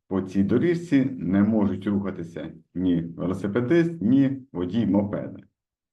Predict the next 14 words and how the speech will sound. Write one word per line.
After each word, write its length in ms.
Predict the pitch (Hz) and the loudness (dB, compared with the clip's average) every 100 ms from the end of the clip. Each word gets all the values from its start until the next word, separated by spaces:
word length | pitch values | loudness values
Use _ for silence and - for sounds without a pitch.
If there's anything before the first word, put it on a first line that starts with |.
| _ _ _ _ _ _ | _ _ _ _ _ _
Значить, 240 | 78 80 78 | -16 -12 -4
заборонено 800 | 90 87 104 101 87 85 82 82 - _ _ _ _ _ _ _ _ _ _ _ _ _ _ _ - | -2 2 4 4 2 2 0 -4 -12 _ _ _ _ _ _ _ _ _ _ _ _ _ _ _ -8
рух 400 | 87 101 98 - | -2 -2 -2 -6
водієві 380 | 85 95 98 | -2 2 4
мопеда 680 | - - 175 170 139 131 - | 2 0 0 0 0 -2 -4
і 200 | - 139 135 - | -2 0 0 -6
велосипедистові. 1000 | - 95 101 101 104 101 64 - - - - _ _ _ _ _ _ _ _ _ _ _ _ _ - - | -8 -6 -4 -4 -4 -6 -10 -14 -16 -16 -16 _ _ _ _ _ _ _ _ _ _ _ _ _ -20 -14
А 140 | - 92 | -10 -8
пішохід 800 | 110 139 139 190 190 - - | -6 -8 -4 0 -2 -2 -6
має 280 | 101 98 95 | 2 4 4
право 400 | 92 147 147 110 | 0 0 0 0
по 60 | 87 | 0
ній 340 | 101 101 - | -2 -2 -6
рухатися. 640 | - 73 67 - - _ | -10 -10 -12 -18 -20 _